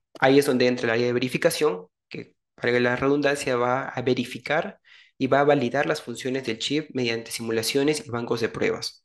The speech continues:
Va a garantizar que justamente el circuito como tal o el diseño planteado funcione como debería. ¿Qué es lo que hace? Primero comienza un planeamiento, que es, eh, realiza un plan sobre el,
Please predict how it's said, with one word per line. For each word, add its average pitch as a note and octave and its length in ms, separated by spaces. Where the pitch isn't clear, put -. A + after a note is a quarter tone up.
Va B2 400
a B2+ 60
garantizar B2+ 680
que A#2 120
justamente B2 840
el A2 400
circuito B2+ 460
como C3+ 240
tal C3+ 200
o B2 60
el A2+ 80
diseño B2+ 380
planteado D3+ 680
funcione D#3 500
como C3+ 200
debería. A2 460
¿Qué F3 80
es F3 100
lo F3+ 140
que E3+ 120
hace? E3+ 240
Primero C#3 400
comienza B2+ 520
un A#2+ 240
planeamiento, A#2+ 720
que A2 400
es, A2+ 240
eh, A2+ 520
realiza B2 460
un B2+ 200
plan B2+ 280
sobre A#2 220
el, - 300